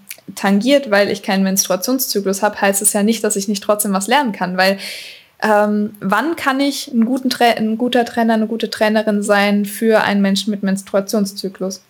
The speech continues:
Das kann ich nur sein, wenn ich die Grundlagen verstanden habe, wie Training funktioniert, wie Stoffwechselprozesse funktionieren,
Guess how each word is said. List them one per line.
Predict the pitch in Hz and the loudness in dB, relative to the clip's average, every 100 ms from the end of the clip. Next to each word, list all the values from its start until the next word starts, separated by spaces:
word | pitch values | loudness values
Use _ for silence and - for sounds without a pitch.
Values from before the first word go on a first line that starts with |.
| _ _ | _ _
Das | - 208 | -4 -2
kann | 220 220 | 0 0
ich | 220 | 0
nur | 233 277 320 | 2 4 4
sein, | 220 226 220 | 4 2 2
wenn | 214 | 2
ich | 214 214 | 0 -2
die | 202 | -8
Grundlagen | - 262 339 247 226 226 233 | 0 2 2 2 2 2 0
verstanden | - 208 - 208 214 208 | -2 -4 0 0 0 -2
habe, | 208 196 196 196 | 0 0 0 0
wie | 226 | -2
Training | 220 - 214 269 320 | -2 -2 0 0 -2
funktioniert, | - 330 320 - 320 320 349 403 - - - - | -2 -2 0 -2 -2 -2 -2 -4 -8 -16 -18 -6
wie | 220 214 214 | 0 2 2
Stoffwechselprozesse | 202 - 208 - 233 240 233 - 226 233 233 | 2 2 2 2 -2 -2 -6 -4 -2 0 0
funktionieren, | 233 - 233 - 233 233 240 247 254 | -4 -4 -6 -4 -2 -2 0 -2 -4